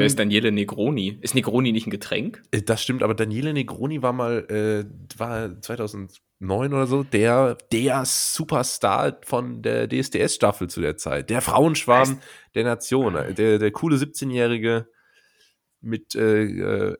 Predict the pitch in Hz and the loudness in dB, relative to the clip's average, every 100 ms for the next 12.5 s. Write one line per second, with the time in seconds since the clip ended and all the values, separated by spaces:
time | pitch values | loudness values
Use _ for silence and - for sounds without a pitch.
0 | - 143 147 120 123 127 117 110 117 104 | -6 -4 0 4 4 2 -2 -4 -2 -2
1 | 85 - _ - 110 113 135 139 127 - | -2 -6 _ -10 -6 0 0 0 0 0
2 | 113 123 113 - 139 214 131 104 104 - | 2 2 2 2 4 6 6 6 2 -4
3 | _ - 104 107 104 - - 98 104 - | _ -4 0 0 -2 -8 -4 -4 -4 -8
4 | 85 95 90 85 - 90 - - 98 117 | -6 -4 -2 0 -2 -4 -2 -2 2 0
5 | 117 135 127 - 110 113 110 120 113 113 | 2 2 2 -2 -6 -2 -2 2 2 6
6 | 113 123 135 107 - 110 165 202 208 170 | 4 4 -4 -4 2 2 4 4 4 2
7 | 202 - 143 117 113 101 - - - - | 0 2 2 6 6 6 2 -6 -14 -6
8 | - 202 - - 120 123 165 139 92 - | 2 2 2 -2 2 4 4 4 2 -4
9 | - - 127 113 110 123 131 156 147 147 | -16 -8 2 4 4 0 2 2 4 2
10 | 151 - 170 165 190 170 - - 214 214 | -2 -6 -8 0 2 4 4 4 4 2
11 | - - - - 170 110 - - _ _ | -2 -4 -2 2 2 0 -4 -16 _ _
12 | - 101 101 82 76 | -2 0 0 -4 4